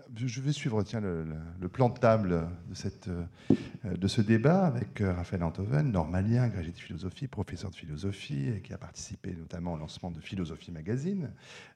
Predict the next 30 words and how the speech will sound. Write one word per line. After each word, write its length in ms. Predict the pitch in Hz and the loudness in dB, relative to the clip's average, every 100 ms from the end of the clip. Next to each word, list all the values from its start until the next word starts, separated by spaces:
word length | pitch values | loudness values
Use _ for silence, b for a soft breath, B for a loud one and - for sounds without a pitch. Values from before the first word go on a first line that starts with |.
| - | -8
euh, 280 | 92 80 78 76 64 62 65 69 - - 50 - - 76 | -2 0 0 -2 -6 -6 -8 -10 -12 -14 -18 -20 -16 -8
un 80 | |
magazine 500 | 85 82 82 92 104 | -4 -2 -2 0 -2
qui 180 | - 104 | -2 -2
a 80 | 85 | -2
su, 380 | - - 120 127 | -2 -4 -4 -4
je 60 | 101 | -8
crois, 400 | - 113 62 - | -8 -4 -4 -4
effectivement, 600 | - - - 92 107 107 B B B - | -10 -14 -10 -4 -4 -6 B B B -6
euh, 300 | - 87 87 - 95 101 B B B B B - | 0 2 0 -2 -8 -10 B B B B B -12
donner 380 | - 92 95 101 | 0 4 6 8
un, 400 | 95 90 87 92 - | 8 6 2 0 -2
une 100 | 95 | 4
approche 380 | 101 - 135 127 | 4 6 4 2
de 80 | 107 | 4
la 100 | 90 | 2
philosophie 720 | 101 98 92 95 - 117 107 110 - _ _ _ _ _ _ _ _ _ _ | 4 2 2 0 0 -2 -2 -6 -14 _ _ _ _ _ _ _ _ _ _
à 160 | - 139 | 2 4
un 60 | |
public 360 | 135 120 113 120 - - _ _ | 4 2 2 -4 -6 -20 _ _
plus 120 | - 123 | -2 6
grand, 460 | 120 123 135 131 110 | 6 6 2 0 -2
euh, 300 | 98 98 92 95 - | -2 0 -2 -4 -6
qu'il 260 | 110 104 | -2 0
ne, 160 | 101 98 - | 2 0 -2
n'avait, 460 | 101 104 101 104 | 0 2 4 4
euh, 160 | 90 85 - - | 4 2 -2 -4
qu'elle 120 | 104 | 0
n'avait 200 | 101 104 | 2 4
autrefois, 600 | 92 101 - 143 175 | 2 0 0 2 2